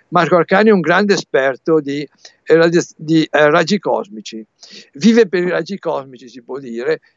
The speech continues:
è, è un, è un, eh, un tecnico elettronico che sa tutto della materia, ha scritto anche un libro, e, eh, l'applicazione dei raggi cosmici è molto terrestre e anche extraterrestre. Fra quindici giorni, il venticinque,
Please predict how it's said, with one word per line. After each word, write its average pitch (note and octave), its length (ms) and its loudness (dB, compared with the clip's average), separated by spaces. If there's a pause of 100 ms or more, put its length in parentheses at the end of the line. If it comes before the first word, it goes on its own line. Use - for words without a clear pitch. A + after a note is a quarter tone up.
(120)
è, D#3+ 260 0
è B2+ 760 -2 (460)
un, C#3+ 280 -8
è C#3+ 280 0
un, C#3 240 -4
eh, A#2 340 0
un C#3 180 -6
tecnico F3 380 0
elettronico E3 720 0 (120)
che E3 120 -4
sa E3 140 0
tutto G3 260 -4
della D#3 220 4
materia, D3+ 360 -2
ha F#3+ 40 4
scritto D3 260 -4
anche C#3 160 -6
un D#3 120 0
libro, C#3 440 0 (400)
e, G3 240 2
eh, D#3 500 4 (500)
l'applicazione G3+ 640 2
dei G3 140 4
raggi F3 300 0
cosmici D3 720 -4 (220)
è F3 120 -4
molto A3 400 2
terrestre F#3+ 560 -2
e F3+ 40 -2
anche E3+ 220 -6
extraterrestre. - 960 -8 (500)
Fra E3+ 240 0
quindici A#3 460 2
giorni, E3+ 500 4
il D3+ 140 0
venticinque, C#3 960 -2